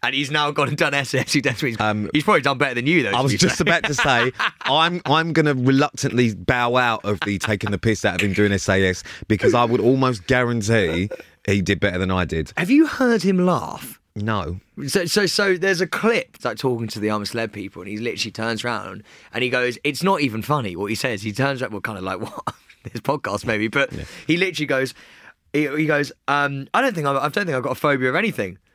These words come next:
Speaker 1: Well, I guess we'll find out." And literally goes, turns to the side, goes, <laughs> "Ha, ha, ha, ha, ha," and it's honestly like a fucking robot.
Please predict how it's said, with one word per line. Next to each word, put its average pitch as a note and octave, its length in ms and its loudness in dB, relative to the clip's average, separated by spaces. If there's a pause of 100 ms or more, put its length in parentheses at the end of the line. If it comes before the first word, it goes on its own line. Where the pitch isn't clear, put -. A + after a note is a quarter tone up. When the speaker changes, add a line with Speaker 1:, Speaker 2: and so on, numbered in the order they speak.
Speaker 1:
Well, C#3+ 60 2
I E3+ 60 4
guess A3+ 160 0
we'll F3 80 -2
find F#3 260 2
out." G#3 240 0
And E3 160 -2
literally F3+ 320 2
goes, D#3+ 140 2
turns A#3+ 300 -2
to A3+ 60 -8
the G3+ 80 -2
side, G#3+ 80 2
goes, G3 180 0
<laughs> - 40 -20
"Ha, G4 420 4
ha, F#4+ 360 4
ha, E4+ 760 2
ha, D4+ 340 2
ha," B3+ 260 0 (320)
and F3+ 180 -2 (220)
it's F3 200 -12
honestly F3+ 600 2 (200)
like D3 200 0
a C#3+ 80 -4
fucking F#3 640 -2
robot. F#3 640 0